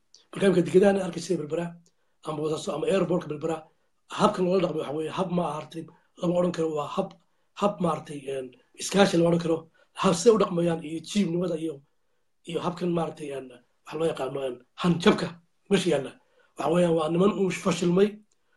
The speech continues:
oo doonaya inay iska leexiyaan, oo dadka ka mashquuliyaan fashilkan ku jira inuu dhinac ka dhacdo. Tusaale ahaan, aniga habeen inta ka hadlayay, Cabdiweligaas wuxuu ku mas-, wuxuu ku, aan, aan, aan laaluushay baarlamaanka lixdanka ah,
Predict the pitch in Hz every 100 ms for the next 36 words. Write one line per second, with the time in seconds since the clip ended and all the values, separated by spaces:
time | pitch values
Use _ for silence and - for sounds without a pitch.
0 | _ - 147 143 196 185 185 175 151 -
1 | 220 185 - 190 165 131 185 151 131 -
2 | 196 - 196 175 - 160 160 139 - _
3 | _ _ - 196 - 175 185 180 175 147
4 | - _ - 170 156 156 151 117 117 _
5 | _ _ - - 185 185 196 185 185 175
6 | 170 180 156 143 165 170 _ _ _ _
7 | _ - 160 214 202 180 165 - - -
8 | 220 180 165 - - - - 165 240 233
9 | - 185 151 139 135 127 127 _ _ _
10 | _ _ _ _ _ _ - 160 156 160
11 | 175 170 - 196 - _ _ _ - 147
12 | 165 190 147 180 165 165 156 180